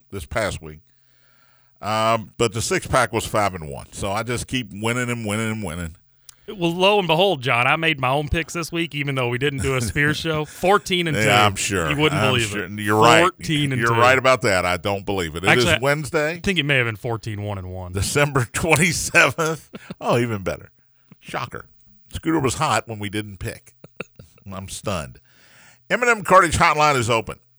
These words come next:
Speaker 1: Five oh two, three eight four, fourteen fifty. That's the number.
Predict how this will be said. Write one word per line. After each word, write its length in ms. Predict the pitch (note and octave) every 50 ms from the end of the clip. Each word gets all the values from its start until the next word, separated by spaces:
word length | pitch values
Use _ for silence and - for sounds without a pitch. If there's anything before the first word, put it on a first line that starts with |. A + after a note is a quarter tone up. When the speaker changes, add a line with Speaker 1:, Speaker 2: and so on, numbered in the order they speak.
| _ _
Speaker 1:
Five 260 | - - F3 G#3 A#3+
oh 120 | A#3+ A3+ G3
two, 220 | - - E3 D#3+
three 340 | D3+ - C#3+ E3+ G3+ G3+ F#3+
eight 180 | E3+ D#3 C3+ -
four, 320 | - C3+ C3 C3 B2 A#2
fourteen 500 | - - C#3 C#3 C#3 - - C#3 B2+ A2+
fifty. 380 | - - A2+ G#2 - - F#2 F#2+
That's 320 | F3 F#3 A3+ - - -
the 100 | A3+ A3
number. 380 | G#3 G3+ F3+ C#3 G2 E2 A#1